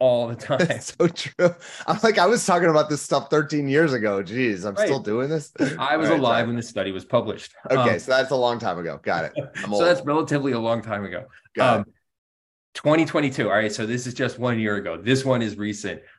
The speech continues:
Speaker 2: Yeah.
Speaker 1: Um, I said, you know, the, the benefit of science is we can ask a lot of people. Like, this particular study, um, they had thirty-eight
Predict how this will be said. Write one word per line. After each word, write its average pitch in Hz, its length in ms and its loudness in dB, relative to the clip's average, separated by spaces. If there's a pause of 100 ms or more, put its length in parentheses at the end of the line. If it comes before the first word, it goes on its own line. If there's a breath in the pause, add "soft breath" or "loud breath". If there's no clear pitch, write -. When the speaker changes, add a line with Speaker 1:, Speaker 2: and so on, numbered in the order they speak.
(140)
Speaker 2:
Yeah. 110 120 0
Speaker 1:
Um, 101 220 -2
I 117 80 -4
said, 123 300 -2
you 131 80 -2
know, 117 160 2
the, 113 100 -4
the 110 160 -8
benefit 135 320 -4
of 107 80 -4
science 120 380 -4
is 98 80 -10
we 107 100 -6
can 110 140 -8
ask 98 180 -6
a 95 60 -10
lot 92 180 -2
of 87 80 -8
people. 123 240 -4
Like, 95 180 -6
this 131 160 -4
particular 135 500 -6
study, 92 520 -8 (400 soft breath)
um, 90 380 -6 (220)
they 135 240 -2
had 127 520 -2 (300)
thirty-eight 160 720 -2